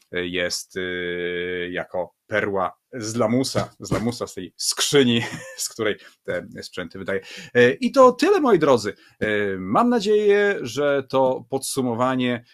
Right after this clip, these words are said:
było dla niektórych z was inspirujące, bo być może powiedzieliście sobie: „O kurczę, faktycznie niezły pomysł w to rozwiązanie pójść”. Ktoś inny może powiedzieć: „A, to ja to upoluję, ja to upoluję, kurczę, skoro on się tego pozbywa, to wejdę na O L X-a, to wezmę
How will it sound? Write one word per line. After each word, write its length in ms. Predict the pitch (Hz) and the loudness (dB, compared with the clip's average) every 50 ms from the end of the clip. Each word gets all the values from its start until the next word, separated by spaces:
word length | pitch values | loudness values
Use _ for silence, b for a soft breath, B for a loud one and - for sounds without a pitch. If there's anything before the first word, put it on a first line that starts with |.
| b _ - | b _ -8
było 400 | 120 120 117 117 113 107 - _ _ _ | -4 0 0 0 0 -2 -6 _ _ _
dla 100 | - 131 | -6 -6
niektórych 280 | 160 180 170 175 175 151 | -6 -4 -4 -4 -4 -2
z 40 | 131 | -2
was 220 | 143 156 - - | -2 -2 -2 -4
inspirujące, 580 | 175 - - - 156 143 135 120 117 113 - 131 | -8 -10 -8 -4 -2 -2 0 -2 -2 -4 -6 -6
bo 80 | 139 | -6
być 140 | 131 127 117 | -6 -4 -4
może 340 | 123 127 131 131 117 127 123 | -2 -2 -2 -2 -2 -4 -6
powiedzieliście 560 | 120 127 127 120 117 123 120 117 - - 117 | -6 -6 -8 -8 -8 -8 -8 -8 -8 -10 -10
sobie: 300 | 110 - 113 107 131 - | -10 -10 -8 -8 -10 -8
„O 160 | - 240 220 | -8 -8 -10
kurczę, 380 | 175 - 214 202 139 - - 117 | -8 -6 -6 -6 -6 -6 -8 -10
faktycznie 480 | - 143 - - 143 - - 113 104 120 | -10 -10 -12 -12 -12 -10 -10 -10 -8 -8
niezły 400 | 190 277 339 294 214 240 254 - | -6 -6 -6 -4 -4 -4 -2 0
pomysł 480 | - 185 135 101 90 - - - - _ | 0 0 0 0 -4 -10 -14 -18 -18 _
w 40 | _ | _
to 280 | - 233 180 170 160 | -4 -2 -2 -2 -2
rozwiązanie 560 | 151 143 123 131 127 120 107 107 98 101 98 - | -4 -4 -4 -4 -4 -4 -4 -4 -6 -6 -8 -10
pójść”. 320 | _ 110 120 135 - - | _ -10 -8 -8 -8 -10
Ktoś 360 | - - - - - 240 180 | -12 -16 -14 -4 0 0 2
inny 140 | 190 208 208 | 2 2 0
może 100 | 202 170 | 0 0
powiedzieć: 220 | 175 196 196 - - - | 0 -2 -2 -4 -10 -14
„A, 40 | |
to 80 | - 247 | -10 -10
ja 60 | 240 | -8
to 100 | - 269 | -4 -4
upoluję, 360 | 277 - - 208 196 233 170 | -2 0 0 0 0 0 -2
ja 120 | - 233 240 | -2 -4 -2
to 100 | - 294 | -2 -4
upoluję, 380 | 285 - - 156 143 135 175 | -4 -4 -4 -4 -2 -4 -6
kurczę, 440 | - - - 294 302 262 214 - - | -6 -8 -6 -6 -6 -6 -8 -10 -10
skoro 240 | - - - 202 233 | -10 -6 -4 -2 -2
on 60 | 220 | -2
się 60 | - | -4
tego 140 | - 226 214 | -2 -2 -2
pozbywa, 380 | 170 214 175 165 226 233 214 190 | 0 0 0 0 0 2 2 2
to 120 | - - | 0 -2
wejdę 280 | 160 208 208 196 185 175 | -4 -4 -2 -2 -2 -2
na 140 | 170 175 175 | -2 -2 -2
O 60 | 175 | -2
L 80 | 170 | -2
X-a, 260 | 175 165 - - 143 135 | -2 -4 -4 -4 -4 -2
to 380 | - 135 135 135 127 127 123 | 0 0 0 0 0 -2 -4
wezmę 440 | 113 131 127 113 113 110 113 113 117 | -2 -2 -2 -2 -2 -6 -6 -8 -8